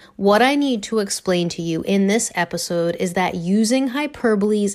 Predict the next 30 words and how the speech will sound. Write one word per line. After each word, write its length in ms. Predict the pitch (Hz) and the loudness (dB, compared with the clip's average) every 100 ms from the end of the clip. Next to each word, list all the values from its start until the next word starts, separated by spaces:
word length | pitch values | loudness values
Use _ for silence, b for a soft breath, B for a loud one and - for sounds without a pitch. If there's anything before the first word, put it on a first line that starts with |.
| 220 | 0
is 240 | 220 208 | 0 0
detrimental 1300 | 202 - 262 262 262 269 254 247 247 262 254 185 185 | -4 2 4 4 0 -2 2 2 2 0 0 -2 -2
to 160 | - | -2
your 180 | 185 185 | 0 0
recovery 480 | 190 196 196 185 175 | 0 -2 -2 -2 -4
po-, 280 | 170 - - | -6 -12 -14
process, 680 | - 180 170 - - - - _ b b - | -4 -2 -2 -4 -10 -10 -14 _ b b -12
because 680 | - - 262 208 165 - - B B | -10 2 4 4 2 -4 -10 B B
when 160 | - 196 | 2 4
you 160 | 208 | 6
speak 340 | 277 - 247 220 | 4 0 -2 0
in 140 | 190 | -2
words 360 | 180 190 208 - | 0 0 0 0
that 180 | 170 170 | 0 0
are 160 | 165 | -2
exaggerated 1120 | - 170 165 170 185 262 233 165 147 156 196 - _ _ _ _ - - | -2 -6 -6 0 2 2 2 0 0 -2 -6 -8 _ _ _ _ -16 0
and 240 | 190 180 - | 2 2 2
over 300 | 175 175 156 | 2 2 0
the 120 | 160 | -2
top, 540 | - 220 220 185 - - B B B B | 0 0 2 0 -6 -18 B B B B
you 100 | 220 | -2
tend 380 | 208 - 269 269 | 0 2 2 2
to 220 | - 220 | 2 0
want 440 | 190 180 220 262 - | 0 0 0 0 -2
that 360 | 190 170 208 | -2 -2 -4
to 160 | - 220 | -6 -4
be 420 | 190 - 254 240 | -4 0 2 2
your 260 | 196 208 - | 2 0 0
actual 560 | 185 175 - - 208 202 | 0 0 0 0 2 2
reality. 720 | 220 202 208 311 208 147 - | 2 4 4 4 2 -2 -10